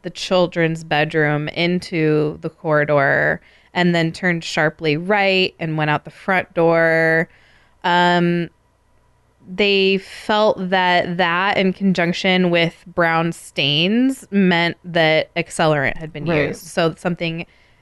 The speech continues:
Speaker 1: had
Speaker 2: Like, that particular path was too perfect to just be
Speaker 1: a normal
Speaker 2: fire burning
Speaker 1: pattern
Speaker 2: on its own.
Speaker 1: Right. So they were thinking something had been used to start that fire in that pattern.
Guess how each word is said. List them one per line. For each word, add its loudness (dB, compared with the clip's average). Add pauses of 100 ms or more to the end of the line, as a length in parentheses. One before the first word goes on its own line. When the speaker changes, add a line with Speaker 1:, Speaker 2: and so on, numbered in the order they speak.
(200)
Speaker 1:
had -2
Speaker 2:
Like, 0
that -2
particular -2
path -4
was -4
too 0 (140)
perfect -6
to -2
just -6
be -2 (260)
Speaker 1:
a 2
normal 2
Speaker 2:
fire 0
burning 0
Speaker 1:
pattern 0
Speaker 2:
on -2
its -4
own. -2
Speaker 1:
Right. -2
So -2
they 2
were 2
thinking -4
something -6
had -10
been -8
used -10
to -18
start -6
that -4
fire 0
in -4
that -4
pattern. -12